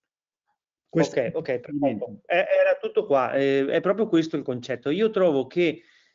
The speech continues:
Speaker 2: la libreria protesica del Navident possa condurre a qualche piccolo, mm, diciamo, a, a una pianificazione che non è esattamente quella corretta. Cioè,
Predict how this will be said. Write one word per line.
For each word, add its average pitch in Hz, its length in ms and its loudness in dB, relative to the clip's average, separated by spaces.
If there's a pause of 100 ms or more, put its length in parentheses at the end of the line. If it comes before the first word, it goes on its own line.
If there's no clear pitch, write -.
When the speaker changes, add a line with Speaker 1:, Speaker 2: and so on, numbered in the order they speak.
(140)
Speaker 2:
la 151 160 2
libreria 175 840 0
protesica 139 920 -2
del 143 200 -2
Navident 147 760 -2
possa 180 580 0
condurre 190 920 -2 (360)
a 175 180 -2
qualche 165 720 0
piccolo, 139 1500 0
mm, 117 360 -10 (920)
diciamo, 160 840 0
a, - 240 -4
a 170 100 0
una 180 220 0
pianificazione 180 720 -2
che 170 120 0
non 143 200 0
è 156 160 0
esattamente 131 680 -4
quella 120 640 -2
corretta. 113 420 -8
Cioè, 143 260 -2